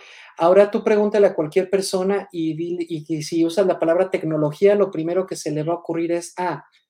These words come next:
internet, ah, teléfono celular. Pero curiosamente, y esto es con lo que me gustaría empezar a abrir boca, ¿no? Que se nos empiece a antojar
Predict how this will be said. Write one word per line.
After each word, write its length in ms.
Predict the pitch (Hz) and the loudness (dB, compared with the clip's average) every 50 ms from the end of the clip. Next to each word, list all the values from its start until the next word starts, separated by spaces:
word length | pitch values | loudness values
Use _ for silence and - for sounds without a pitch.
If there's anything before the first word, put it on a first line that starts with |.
| _ _ _ | _ _ _
internet, 640 | 165 156 151 156 160 156 175 180 160 139 - _ _ _ _ _ _ _ _ _ _ _ _ | -6 -4 -2 -2 -2 -2 -2 -4 -6 -8 -10 _ _ _ _ _ _ _ _ _ _ _ _
ah, 240 | 165 175 156 - - _ _ _ _ | -6 -6 -6 -6 -10 _ _ _ _
teléfono 480 | 185 175 170 180 175 - 202 180 165 160 | 4 4 4 2 2 0 -2 -4 -4 -4
celular. 500 | - 170 151 143 143 156 165 147 127 - _ _ _ _ _ _ - - - _ _ _ _ | -6 -6 -4 -4 -2 -2 -2 -2 -4 -8 _ _ _ _ _ _ -20 -20 -20 _ _ _ _
Pero 280 | - 196 196 196 196 196 | 8 8 8 8 8 6
curiosamente, 920 | - 185 214 247 302 311 - 339 302 285 254 254 254 262 - 285 277 - | 4 2 4 4 0 0 0 2 2 2 2 2 0 -2 -2 -2 -2 -2
y 180 | 202 190 190 214 | -4 -2 -2 -2
esto 200 | 214 220 - 240 | -2 -2 -6 -10
es 60 | - | -6
con 120 | - 220 | -2 0
lo 100 | 196 185 | 0 0
que 100 | 190 185 | 0 -2
me 100 | 160 156 | -4 -4
gustaría 680 | 156 151 151 - 175 156 160 175 185 196 202 185 156 - - - - - | -4 -4 -4 -4 -4 -2 0 2 2 2 0 -2 -4 -10 -16 -20 -18 -16
empezar 480 | 156 156 160 - 160 151 - 185 180 | -14 -14 -10 -8 -8 -4 -2 -2 -2
a 20 | 180 | 0
abrir 220 | - 175 180 160 | 0 -2 -4 -2
boca, 260 | 156 156 151 151 151 | -2 -4 -2 -2 -4
¿no? 140 | 147 160 170 | -6 -6 -6
Que 60 | - | -6
se 100 | - 175 | -6 -6
nos 140 | 156 151 - | -6 -6 -6
empiece 340 | 160 156 180 185 190 - 208 | -6 -4 -4 -4 -2 -2 -2
a 20 | |
antojar 580 | 190 190 - 160 147 - 185 170 180 180 185 | -2 -2 -4 -6 -4 -2 -2 -2 0 -2 -4